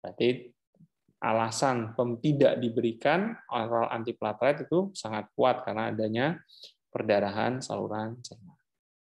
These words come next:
Nah, sebagai kesimpulan,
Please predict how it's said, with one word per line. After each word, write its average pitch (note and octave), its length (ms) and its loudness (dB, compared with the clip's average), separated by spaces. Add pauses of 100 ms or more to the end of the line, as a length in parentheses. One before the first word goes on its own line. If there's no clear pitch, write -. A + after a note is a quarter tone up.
(800)
Nah, A#2 320 0
sebagai A#2 1040 2 (480)
kesimpulan, A#2+ 960 0